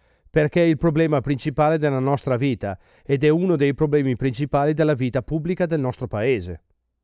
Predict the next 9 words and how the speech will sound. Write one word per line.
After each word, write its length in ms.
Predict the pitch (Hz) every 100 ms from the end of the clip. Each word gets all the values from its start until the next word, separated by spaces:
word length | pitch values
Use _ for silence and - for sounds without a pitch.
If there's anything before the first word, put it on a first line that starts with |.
| _ _ _ _ _ _
Che 140 | 196
cosa 240 | 196 277 277
facciamo 440 | 220 - 180 165
per 120 | -
scoraggiare 540 | - 156 156 135 160 160
l'appropriazione 640 | 147 151 135 143 - 160
indebita 600 | 151 131 147 143 147 147
dei 180 | 139 143
fondi 580 | - 147 139 135 139